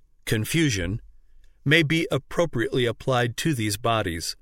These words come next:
all professing to derive their doctrines from the Bible, yet divided into almost innumerable sects, with widely conflicting creeds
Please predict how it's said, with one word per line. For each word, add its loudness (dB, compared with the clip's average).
all 2
professing 0
to -4
derive 2
their 0
doctrines 0
from -4
the -4
Bible, 0
yet 2
divided 2
into 2
almost 2
innumerable 2
sects, -4
with 0
widely 2
conflicting -2
creeds 0